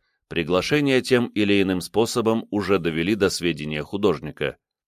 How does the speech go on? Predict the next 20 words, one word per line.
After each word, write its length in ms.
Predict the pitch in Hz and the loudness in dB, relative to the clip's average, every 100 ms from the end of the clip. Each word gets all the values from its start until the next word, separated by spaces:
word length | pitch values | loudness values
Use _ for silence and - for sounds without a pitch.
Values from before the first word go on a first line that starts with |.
| _ | _
и 120 | 85 | -6
тот 280 | 85 95 107 | 0 0 0
его 240 | 147 135 | 0 0
принял. 500 | 151 92 76 73 65 - _ _ _ _ _ | -2 -2 -4 -4 -8 -14 _ _ _ _ _
Не 200 | - 98 | -4 -2
секрет, 360 | 101 107 110 107 | 0 0 2 2
что 180 | - 95 | 2 0
Франческо, 720 | 87 85 - 92 - 110 107 _ _ - | 2 0 0 -2 0 0 0 _ _ -10
будучи 640 | 80 95 87 85 82 82 - | -2 0 0 -2 2 0 2
еще 340 | 85 85 85 | -2 0 -2
принцем 540 | 76 80 117 - 123 | -2 0 0 0 0
и 260 | 127 - 80 | 0 -2 -4
дофином, 720 | 73 78 - 107 120 117 113 _ _ | 0 -2 0 0 2 2 0 _ _
рос 320 | - 87 143 131 | 0 4 4 4
в 40 | |
атмосфере 580 | 127 107 95 - 117 113 | 2 2 0 2 4 4
безграничного 800 | 87 85 80 78 98 - 92 87 | 2 0 0 0 -2 -2 0 0
преклонения 720 | 85 82 82 73 90 92 90 | -2 -2 0 0 0 0 0
перед 360 | - 82 80 | 0 0 0
Леонардо, 600 | 76 82 92 85 67 67 | 2 2 2 0 -2 -6